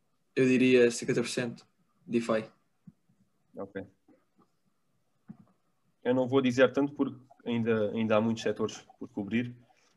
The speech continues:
Speaker 2: Talvez que o próximo seria um setor também muito grande, que é os de, das plataformas de smart contracts, os tais Ethereum Killers.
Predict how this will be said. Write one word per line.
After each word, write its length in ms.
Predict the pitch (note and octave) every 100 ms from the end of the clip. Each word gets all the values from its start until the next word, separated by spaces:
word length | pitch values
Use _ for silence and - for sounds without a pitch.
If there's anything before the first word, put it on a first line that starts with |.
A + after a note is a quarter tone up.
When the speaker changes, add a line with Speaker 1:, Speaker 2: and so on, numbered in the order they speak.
| _ _ -
Speaker 2:
Talvez 300 | G2 G#2+ G#2
que 100 | -
o 80 | G2
próximo 420 | A#2 G#2+ G#2+ G2
seria 300 | - G#2 G#2
um 80 | G#2
setor 300 | G#2 G#2+ G#2+
também 160 | G#2
muito 180 | G#2+ G#2
grande, 360 | G#2 G#2 F#2 - _ _ _ _ _ _ _ -
que 80 | G#2
é 40 |
os 220 | G2+ G2+
de, 240 | G2+ G2+ F#2+
das 180 | - G2+
plataformas 640 | G#2+ G#2 - A2+ G#2 G2
de 60 | -
smart 300 | G#2+ G2+ -
contracts, 560 | A#2 A#2+ A2+ - - _ _ -
os 120 | -
tais 180 | G#2 G#2
Ethereum 360 | G2+ G#2 G2+ G2+
Killers. 480 | C3+ C3+ A#2+ -